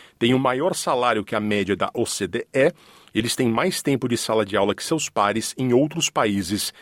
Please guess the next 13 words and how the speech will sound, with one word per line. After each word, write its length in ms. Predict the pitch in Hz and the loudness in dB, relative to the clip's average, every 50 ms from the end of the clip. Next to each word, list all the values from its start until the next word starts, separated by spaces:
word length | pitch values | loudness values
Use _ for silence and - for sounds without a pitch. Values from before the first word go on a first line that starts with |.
| - _ - | -20 _ -2
da 100 | 104 104 | 0 0
entidade. 680 | 98 - - 107 78 - 87 92 87 - - 85 76 _ _ _ _ _ - - - - | 0 0 -2 -2 0 0 0 0 0 -2 -6 -10 -12 _ _ _ _ _ -20 -20 -20 -14
A 220 | _ - 92 95 92 | _ -2 0 0 0
diminuição 540 | 90 104 117 117 120 113 104 - 143 147 147 | 2 2 4 4 4 4 4 4 2 2 4
torna 220 | 143 127 127 135 | 4 2 4 4
a 20 | |
Austrália 340 | 127 113 - 127 120 123 127 | 0 0 0 -2 -2 0 -2
apenas 320 | - - 123 123 123 117 131 | -2 0 0 2 2 0 0
um 80 | 135 | -2
dos 180 | 123 131 117 107 | -2 -2 -2 0
nove 360 | 131 170 202 202 180 196 170 | 2 4 4 4 6 6 6
membros 320 | 147 147 151 151 143 123 | 6 6 6 4 4 4
da 120 | 117 127 | 2 2